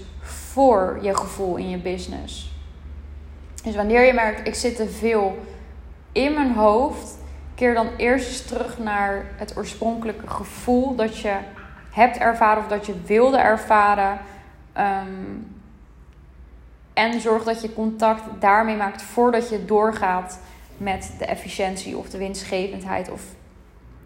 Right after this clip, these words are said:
whatever dan ook waarbij het hoofd van pas komt.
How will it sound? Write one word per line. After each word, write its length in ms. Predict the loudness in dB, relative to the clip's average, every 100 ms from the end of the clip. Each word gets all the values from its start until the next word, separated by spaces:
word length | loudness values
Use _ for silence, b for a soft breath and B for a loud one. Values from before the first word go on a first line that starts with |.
| -8
whatever 480 | 4 6 8 4 4
dan 180 | 2 4
ook 340 | 2 2 -4 -16 -20 -20 -20 -18 -4
waarbij 360 | 2 4 4
het 120 | 2 -4
hoofd 360 | -2 -2 -2
van 160 | -8 -6
pas 280 | -8 -8 -10
komt. 480 | -8 -8 -10 -14